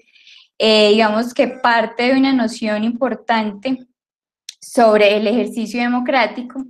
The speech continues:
¿cierto? Como un elemento consustancial a la paz, ¿cierto? Porque comprende en la agenda de diálogos, eh, en el segundo punto, la participación política.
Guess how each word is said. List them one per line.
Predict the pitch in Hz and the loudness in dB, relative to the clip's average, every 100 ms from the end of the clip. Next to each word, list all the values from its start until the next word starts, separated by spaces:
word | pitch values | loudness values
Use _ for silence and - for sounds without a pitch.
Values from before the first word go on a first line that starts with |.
| _ | _
¿cierto? | 277 254 254 - - _ _ _ _ | -14 -14 -16 -20 -20 _ _ _ _
Como | 247 233 233 | 0 0 2
un | |
elemento | 240 269 254 208 247 | 2 2 0 -2 -4
consustancial | 247 226 - 202 196 202 208 | -4 -6 -8 -8 -4 -2 0
a | |
la | 240 220 | 0 0
paz, | 208 170 - _ | -2 -2 -6 _
¿cierto? | _ 269 269 269 220 | _ -8 -6 -10 -12
Porque | - 208 208 202 | -6 -6 -6 -12
comprende | - 220 226 214 208 208 254 247 | -6 -6 -4 -6 -4 -6 -6 -4
en | 233 214 | -4 -2
la | 208 | -4
agenda | 202 220 202 220 254 | -4 -6 -4 0 2
de | 233 | 2
diálogos, | 220 202 220 240 269 - _ _ - - - - _ | 0 0 -2 -4 -8 -14 _ _ -20 -20 -20 -20 _
eh, | - 220 214 208 202 240 | 0 4 4 4 2 0
en | 226 | 0
el | 220 | 0
segundo | 226 208 214 226 247 | -2 -4 -4 -4 -4
punto, | 285 240 233 285 302 - | -2 -2 -2 -6 -6 -4
la | 226 214 | -2 0
participación | 214 208 202 202 202 196 196 | -2 -2 -8 -8 -4 -4 -6
política. | 196 277 311 - - | -6 -4 -4 -8 -20